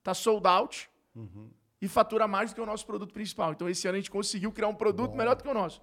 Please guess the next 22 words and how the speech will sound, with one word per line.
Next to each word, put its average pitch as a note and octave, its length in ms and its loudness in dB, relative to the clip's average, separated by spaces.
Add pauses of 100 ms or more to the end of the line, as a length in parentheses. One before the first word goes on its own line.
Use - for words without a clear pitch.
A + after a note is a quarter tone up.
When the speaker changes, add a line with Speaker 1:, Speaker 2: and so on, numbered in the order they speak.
Speaker 2:
Legal. G2+ 300 -14
Speaker 1:
Né? F3+ 120 2
Melhor F3+ 260 6
no G#3 60 -4
sentido G3+ 380 -6
de, F3+ 100 -8
tipo - 180 -8
assim, F#3+ 120 -4
outro G3+ 160 0
Speaker 2:
Sim. A#2 60 -10
Speaker 1:
perfil, G#3+ 580 -4 (180)
outra F#3 220 -6
pegada. F3+ 380 -2 (420)
Então, C#4 180 4
cara, D#3+ 340 4 (840)
a E3+ 80 2
gente G3 360 -2
meio G3+ 280 6
que A3+ 120 -8
vem A3 280 -2
enxergando A#3 520 0
isso. - 280 -2